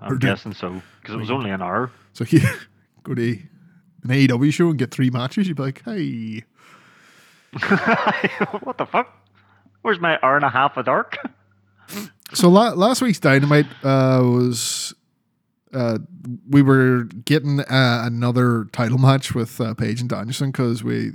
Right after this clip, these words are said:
Speaker 2: as we all know, we had a time limit draw, which was
Speaker 1: Mm-hmm.
Speaker 2: fucking insane, uh, as in insane how good that match was. Excellent match, one of the best matches of the year. And they're like,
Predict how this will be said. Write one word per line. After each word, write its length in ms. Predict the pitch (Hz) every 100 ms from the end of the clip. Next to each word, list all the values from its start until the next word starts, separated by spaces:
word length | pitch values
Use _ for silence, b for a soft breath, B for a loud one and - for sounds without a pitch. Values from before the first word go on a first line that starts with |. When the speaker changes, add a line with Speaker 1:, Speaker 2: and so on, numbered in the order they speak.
| 98
Speaker 2:
as 120 | 90
we 60 | 104
all 100 | 101
know, 160 | 107 117
we 280 | 110 107 104
had 180 | 123
a 100 | 113
time 260 | 104 135 135
limit 260 | 135 131 120
draw, 360 | 139 165 175 147
which 340 | 151 120 -
was 380 | 120 113 110 104
Speaker 1:
Mm-hmm. 160 | 92 151
Speaker 2:
fucking 800 | - - 196 - 143 123 110 - - -
insane, 880 | 117 107 - 143 175 185 170 143 143 _ _ _ _ _ _ _
uh, 140 | 123 120
as 220 | 120 117
in 300 | 110 110 90 -
insane 420 | 110 117 131 123
how 120 | 123
good 260 | 127 123 135
that 180 | 135 127
match 260 | 120 131
was. 360 | - 165 151 - B B B B B B B -
Excellent 440 | 127 131 - 139
match, 360 | 123 131 147 -
one 100 | 123
of 60 | 123
the 120 | 120
best 220 | 120 113
matches 420 | 113 110 113 110
of 60 | 117
the 60 | 110
year. 400 | 135 170 175 156 B B B B
And 80 |
they're 80 | 120
like, 140 | 113